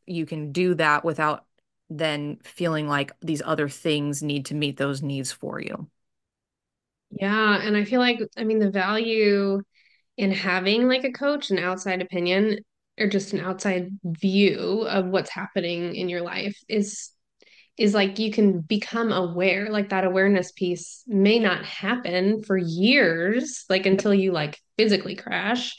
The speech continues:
Speaker 2: um, or something else <laughs> major happens, unless, you know, someone can say, you know, I see this pattern in you. Is this something you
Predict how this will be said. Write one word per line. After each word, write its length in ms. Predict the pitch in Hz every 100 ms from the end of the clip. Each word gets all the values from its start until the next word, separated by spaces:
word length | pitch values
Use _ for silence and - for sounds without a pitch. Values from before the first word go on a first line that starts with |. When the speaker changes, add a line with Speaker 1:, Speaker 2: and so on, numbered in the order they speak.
| - - - - -
Speaker 2:
um, 600 | 190 180 175 165 160 - -
or 400 | 208 190 175 175
something 560 | 175 185 185 170 160 - -
else 280 | 190 196
<laughs> 20 | 247
major 380 | 214 196 202
happens, 800 | 196 185 175 175 202 247 247 - -
unless, 560 | 220 214 220 226 220 233
you 120 | 220
know, 160 | 180
someone 360 | 190 196 190 190
can 160 | 196 190
say, 220 | 190 180
you 100 | 180
know, 120 | 175
I 80 | 175
see 340 | 175 - 185
this 200 | 175 165
pattern 420 | - 185 240 262 180
in 140 | 175
you. 160 | 170 170
Is 120 | 170
this 140 | 165
something 540 | 165 165 160 170 165 160
you 300 | 160 160